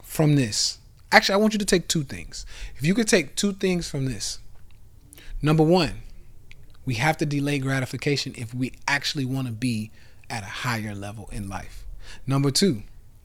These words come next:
if you get caught making a lot of decisions each day,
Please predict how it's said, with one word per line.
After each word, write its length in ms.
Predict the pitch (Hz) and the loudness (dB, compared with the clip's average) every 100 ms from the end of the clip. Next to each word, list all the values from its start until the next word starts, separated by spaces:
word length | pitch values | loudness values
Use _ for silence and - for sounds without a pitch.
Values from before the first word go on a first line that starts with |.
| - - - - - - - - | -20 -20 -20 -20 -20 -16 -12 -4
if 160 | 123 117 | -2 2
you 120 | 185 | 4
get 260 | 226 226 - | 4 2 4
caught 300 | 202 190 - | 4 4 2
making 440 | 131 156 - 139 | 2 2 2 -2
a 80 | 110 | -2
lot 240 | 123 139 | -2 -2
of 80 | 135 | -2
decisions 600 | 117 - 165 143 131 - | 0 2 2 0 -2 -4
each 260 | 139 123 117 | -6 -6 -4
day, 380 | 123 135 175 | 0 0 -2